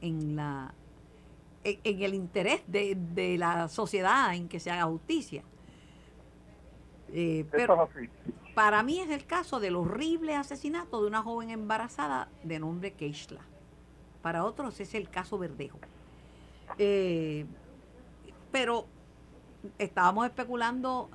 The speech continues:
Speaker 1: Jorge y yo, de, en torno a por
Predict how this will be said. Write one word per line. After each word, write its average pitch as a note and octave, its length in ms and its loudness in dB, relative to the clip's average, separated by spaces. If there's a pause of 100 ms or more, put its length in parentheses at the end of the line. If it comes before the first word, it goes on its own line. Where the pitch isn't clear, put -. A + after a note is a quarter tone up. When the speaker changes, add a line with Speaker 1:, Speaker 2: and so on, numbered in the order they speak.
(140)
Speaker 1:
Jorge G#3 560 -4 (120)
y A3 160 -6
yo, C#4 380 0 (440)
de, G3+ 220 2 (220)
en G#3 120 -2
torno G#3+ 300 2
a F#3+ 100 2
por F3+ 200 -4